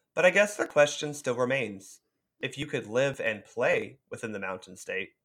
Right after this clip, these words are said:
but work outside of its borders, what's stopping you from doing that? For more West Virginia business news, go to W V H S J dot com, where you can find this article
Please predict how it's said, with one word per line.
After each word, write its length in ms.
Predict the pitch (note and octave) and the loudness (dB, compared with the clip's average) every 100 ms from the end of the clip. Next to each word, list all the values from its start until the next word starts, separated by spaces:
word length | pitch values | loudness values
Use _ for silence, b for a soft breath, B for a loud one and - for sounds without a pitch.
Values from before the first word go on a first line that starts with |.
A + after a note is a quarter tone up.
| - | -6
but 240 | F#2+ G#2 | -6 -2
work 480 | G2+ D3 A#2+ - - - | 4 6 6 2 -8 0
outside 360 | A2+ B2 G#2+ | 0 0 -2
of 60 | G2+ | -2
its 120 | F2 | -6
borders, 600 | - A#2+ D3+ A#2+ G#2+ - _ _ _ _ _ _ - | -6 -4 -4 -6 -12 -18 _ _ _ _ _ _ -6
what's 200 | A#2 G#2 | -6 -2
stopping 360 | B2+ A2+ A#2 | -2 -2 -4
you 100 | A#2 | -8
from 200 | B2 C3 | -8 -8
doing 280 | A#2+ A#2+ F3+ | -6 -4 -6
that? 180 | - - _ _ _ _ _ _ _ _ _ _ _ _ | -10 -16 _ _ _ _ _ _ _ _ _ _ _ _
For 160 | - D3 | -8 -6
more 320 | D#3+ F#3 E3 | 0 -2 0
West 200 | C3+ C3 | 2 2
Virginia 340 | - B2+ A#2+ A#2 | 0 -4 -2 -2
business 580 | A2+ A2+ A2+ G#2+ - - | -2 -4 -4 -8 -8 -12
news, 460 | G#2 G2+ G#2+ - _ _ _ _ - | -10 -10 -12 -18 _ _ _ _ 0
go 80 | D3+ | 2
to 80 | D3 | 2
W 260 | C#3 D3+ | -2 -4
V 140 | D3+ C3 | -4 -4
H 160 | B2 | -2
S 160 | A#2+ - | -4 -4
J 140 | A2 | -6
dot 200 | G#2 G#2 | -4 -6
com, 280 | - F#2+ - _ _ _ | -4 -8 -8 _ _ _
where 120 | G#2+ | -10
you 80 | A2 | -10
can 120 | G#2+ | -8
find 300 | G#2+ G2 G2 | -6 -6 -4
this 200 | - - | -2 -2
article 560 | - G#2 G#2+ G2+ G2 | -2 -4 -4 -6 -8